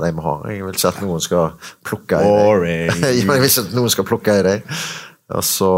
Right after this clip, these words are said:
Speaker 1: har vi
Speaker 2: Men du
Speaker 1: fått,
Speaker 2: sa jo i sted at du hadde
Speaker 1: så har vi
Speaker 2: ambisjoner
Speaker 1: fått en, en, en god mann i Per Ove, så det, spør det spørsmålet til han.
Speaker 2: Men du sa i sted at du hadde ambisjoner på egne spillers vegne også.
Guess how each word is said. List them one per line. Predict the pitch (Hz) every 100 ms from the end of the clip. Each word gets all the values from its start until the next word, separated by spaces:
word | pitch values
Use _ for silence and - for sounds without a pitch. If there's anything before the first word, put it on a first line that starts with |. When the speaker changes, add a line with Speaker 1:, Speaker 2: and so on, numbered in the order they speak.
| 90 87 85 85 85 87
Speaker 1:
har | 98
vi | 92
Speaker 2:
Men |
du | 139
Speaker 1:
fått, | 180
Speaker 2:
sa |
jo | 143
i |
sted | - 151
at | 139
du |
hadde | 120
Speaker 1:
så | 143
har | 160
vi | 123
Speaker 2:
ambisjoner | 135
Speaker 1:
fått | 135 123
en, | 113
en, | 113 110
en | 107 107
god | 107
mann | 98 98
i | 92
Per | 101
Ove, | 101 98 123
så | - 123
det, | 113 -
spør | - - 98
det | 92
spørsmålet | 87 - 87 82
til | 85
han. | 80 - _ _ -
Speaker 2:
Men | 127
du |
sa | 135 117
i |
sted | -
at | 117
du | 113
hadde | 101
ambisjoner | 104 101 113 95 -
på | 95 87 -
egne | 101 98 101
spillers | - 85 76 -
vegne | 85 85
også. | 85 - -